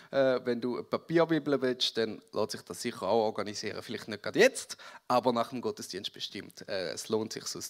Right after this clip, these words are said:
Ding zu haben. Auf jeden Fall zweiter Mose zwei. Dort sehen wir, was Gott für den Mensch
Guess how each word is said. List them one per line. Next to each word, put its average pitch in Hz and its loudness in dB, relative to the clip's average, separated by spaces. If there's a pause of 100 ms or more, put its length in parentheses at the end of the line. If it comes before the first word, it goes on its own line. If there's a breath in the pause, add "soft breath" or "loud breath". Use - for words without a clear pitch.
Ding 104 -8
zu - -14
haben. 98 -8 (680)
Auf 127 -4
jeden 151 2
Fall 139 2
zweiter 151 0
Mose 139 -4
zwei. 151 -2 (580 loud breath)
Dort 143 0
sehen 196 4
wir, 196 4
was 156 2
Gott 202 4
für 160 -2
den 131 2
Mensch 151 -2